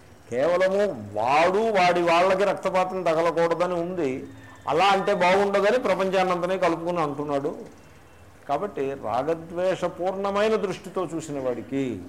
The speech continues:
అర్జునుడి ఆర్గ్యుమెంట్ బాగున్నట్టు అనిపిస్తుంది. రాగద్వేషములకు అతీతంగా ఎదిగి అసలు మరణం అనేది ఒక మిథ్య కల్పితము అనే ఆ లెవెల్లో ఆలోచించగలిగిన వాడికి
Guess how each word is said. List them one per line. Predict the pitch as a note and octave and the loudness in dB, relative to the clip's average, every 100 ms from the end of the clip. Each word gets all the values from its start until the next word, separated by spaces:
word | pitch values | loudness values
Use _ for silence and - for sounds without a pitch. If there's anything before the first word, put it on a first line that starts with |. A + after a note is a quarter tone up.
| - | -14
అర్జునుడి | B2 A#2+ D3+ E3 D3 | -12 -8 -6 0 2
ఆర్గ్యుమెంట్ | C3+ B2 B2+ C#3 E3+ | 2 0 -8 -8 -4
బాగున్నట్టు | C3+ B2+ D3 D3 C#3 | 0 0 0 -6 -6
అనిపిస్తుంది. | B2 A#2 B2+ - A#2+ G#2+ A2 G2+ - - - - - - | -6 -8 -14 -16 -16 -14 -16 -18 -20 -20 -20 -20 -20 -10
రాగద్వేషములకు | A2+ C3+ E3+ E3+ F#3 E3 F3+ F3 D3 | -2 0 0 0 0 0 -2 -2 0
అతీతంగా | B2 D#3+ E3+ G3 F#3+ | 0 -2 -4 -2 2
ఎదిగి | F3+ E3 D#3 C#3+ C3 G2 - - - - | 2 2 0 -2 -4 -6 -14 -20 -20 -14
అసలు | A#2+ E3 C#3+ | -10 -6 -6
మరణం | A#2 G2+ G#2 C3+ E3 F3+ | -6 -10 -6 -4 -2 0
అనేది | E3+ E3+ G#3 G#3 | 0 2 2 2
ఒక | G3 - | 0 0
మిథ్య | C#3 B2 - - F3 F3 - - | -4 -6 -12 -6 0 0 0 -6
కల్పితము | B2+ C3 D3+ C#3 C#3+ D#3+ A#2 - - - - - B2+ | -10 -10 -8 -6 -6 -8 -12 -18 -20 -20 -20 -16 -6
అనే | D#3 | -4
ఆ | C#3 A#2+ | -2 0
లెవెల్లో | C#3+ D3 F#3 G#3+ | 2 2 0 2
ఆలోచించగలిగిన | G#3+ F#3+ G3 E3+ E3 D#3+ C#3+ C#3 C3 | 2 2 0 -4 -6 -6 -6 -8 -6
వాడికి | B2+ B2 B2+ | -8 -8 -14